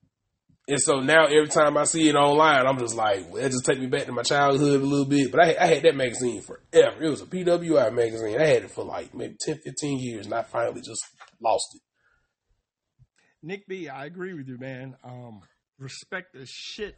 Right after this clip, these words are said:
Speaker 2: out of Chris Benoit as a performer. I used to tell
Speaker 1: Yeah.
Speaker 2: people back in the day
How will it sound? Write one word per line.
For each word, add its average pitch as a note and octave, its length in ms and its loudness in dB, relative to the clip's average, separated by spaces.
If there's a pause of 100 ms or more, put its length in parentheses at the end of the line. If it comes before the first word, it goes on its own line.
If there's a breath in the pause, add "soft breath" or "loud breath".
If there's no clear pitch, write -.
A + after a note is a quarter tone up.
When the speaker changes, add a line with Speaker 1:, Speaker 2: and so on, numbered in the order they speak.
Speaker 2:
out B2+ 140 -16
of B2 100 -20
Chris D3+ 220 -18
Benoit B2 440 -16
as B2 100 -20
a A#2+ 80 -20
performer. D#3 560 -16 (580)
I D3+ 80 -12
used F#3+ 300 -14
to D#3 80 -18
tell A#2 240 -2
Speaker 1:
Yeah. F3+ 60 -6
Speaker 2:
people - 260 -16
back C3+ 280 -16
in C3 100 -16
the B2+ 80 -16
day B2+ 400 -16